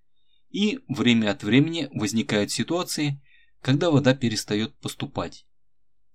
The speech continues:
Например, из-за прорыва водопроводных труб. Такое происшествие,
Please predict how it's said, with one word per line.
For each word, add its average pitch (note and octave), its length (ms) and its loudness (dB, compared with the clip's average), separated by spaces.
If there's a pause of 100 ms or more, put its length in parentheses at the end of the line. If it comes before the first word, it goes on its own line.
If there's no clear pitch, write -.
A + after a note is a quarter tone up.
(200)
Например, C#3+ 580 4 (380)
из-за D3+ 640 0
прорыва A2+ 680 0
водопроводных G#2 840 -2
труб. - 260 -2 (1500)
Такое G#2+ 380 2
происшествие, B2 880 2